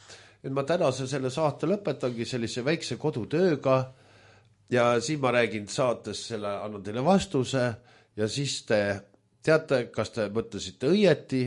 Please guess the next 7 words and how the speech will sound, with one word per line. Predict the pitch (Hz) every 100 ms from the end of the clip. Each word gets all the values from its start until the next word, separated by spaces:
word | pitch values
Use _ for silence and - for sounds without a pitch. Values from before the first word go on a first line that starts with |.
| 127
või | 117
te | 107
mõtlesite | 113 - 101 - - 104
valesti. | 95 80 - - - - _ _ _ _ _ _ _ -
Et | 92
ma | 98
küsin | - 139 - 156 143